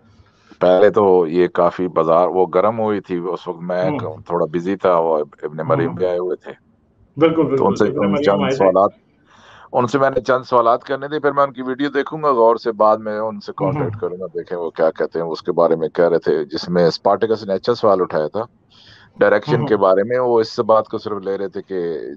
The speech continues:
Speaker 1: दरूद जो है वो सिर्फ सर की तरफ से पढ़ा जाता है, तो अगर
Speaker 2: हम्म।
Speaker 1: दरूद जो है पाँव की तरफ भी पढ़ा जा सकता है, हमारे यहाँ तो कब्रों को पढ़ते हैं, तो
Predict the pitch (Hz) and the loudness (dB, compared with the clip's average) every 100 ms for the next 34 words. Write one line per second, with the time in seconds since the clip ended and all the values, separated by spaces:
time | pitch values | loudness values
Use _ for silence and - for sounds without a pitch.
0 | 80 95 98 104 95 101 95 92 90 87 | -8 -4 -2 -4 2 4 6 6 6 4
1 | - 92 87 85 - - - 101 - 104 | 0 2 2 0 -8 -6 0 0 0 -2
2 | 90 90 85 82 80 76 - 76 - _ | 0 -2 -4 -2 -2 -2 -4 -10 -10 _
3 | _ - _ _ _ - 151 92 90 92 | _ -20 _ _ _ -2 2 4 2 0
4 | 92 107 104 107 113 113 117 110 101 104 | 0 0 0 0 2 0 0 -2 -2 -2
5 | 95 92 87 87 82 80 - - 95 90 | -2 -4 -2 0 2 0 -2 -6 -4 -2
6 | 85 85 82 82 - 78 85 80 80 - | -2 0 -2 -2 -6 -6 -8 -8 -12 -8
7 | 78 - 82 76 69 - 90 87 90 | -8 -6 -6 -6 -8 -4 0 0 -2